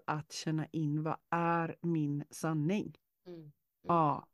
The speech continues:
Speaker 1: vad, vad behöver jag för att må bra? Du hade gjort ett sånt himla bra inlägg på sociala medier idag, tycker jag,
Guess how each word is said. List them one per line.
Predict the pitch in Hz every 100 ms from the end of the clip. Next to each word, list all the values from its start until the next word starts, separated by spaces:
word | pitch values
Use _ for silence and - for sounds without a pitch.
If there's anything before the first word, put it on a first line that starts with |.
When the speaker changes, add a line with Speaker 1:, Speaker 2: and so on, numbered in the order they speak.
| -
Speaker 1:
vad, | 170 185 -
vad | 190 185 175
behöver | 185 180 190 151 151 202
jag | 165 143
för | 156
att | 156
må | 151
bra? | 147 147 120
Du | 165 175
hade | 180
gjort | 190 180 170
ett | 156
sånt | 165 151
himla | - 208 170 147 165
bra | 170 139
inlägg | 170 160 151 160 175
på | -
sociala | 156 156 - 160 156
medier | 156 147 151 156
idag, | 170 - 151
tycker | - 165
jag, | -